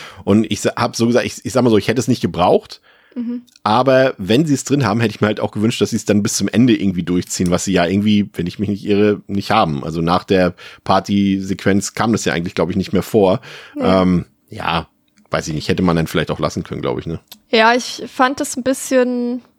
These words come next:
Speaker 2: zu schnell tatsächlich. Also ja, das sollte auch schnell sein, aber ich dachte mir so, okay, jetzt rattern wir hier irgendwo durch, aber ich sehe ja trotzdem gar nicht, was <laughs>
Speaker 1: Ja.
Speaker 2: irgendwie passiert.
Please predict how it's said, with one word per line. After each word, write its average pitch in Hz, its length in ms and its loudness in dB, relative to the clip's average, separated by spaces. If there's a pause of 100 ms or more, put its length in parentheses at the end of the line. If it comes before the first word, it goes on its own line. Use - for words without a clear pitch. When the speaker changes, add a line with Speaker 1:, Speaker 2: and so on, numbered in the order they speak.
(200)
Speaker 2:
zu - 160 -2
schnell 240 380 2
tatsächlich. 226 540 -8
Also 226 220 2
ja, 226 240 4
das 240 140 -2
sollte 240 320 2
auch 240 140 2
schnell 233 300 0
sein, 226 320 2
aber 226 360 2
ich - 80 -12
dachte 226 220 -2
mir 226 120 -4
so, 214 60 -2
okay, - 180 -4
jetzt 233 340 -2
rattern 240 320 0
wir 240 80 -4
hier 233 160 0
irgendwo 233 360 0
durch, 247 340 -2
aber 214 160 0
ich 233 80 -4
sehe 240 160 2
ja 233 100 4
trotzdem - 460 -6
gar 233 220 4
nicht, 226 180 -8
was 269 200 -2
<laughs> 349 140 2
Speaker 1:
Ja. - 0 -
Speaker 2:
irgendwie - 320 2
passiert. 269 680 0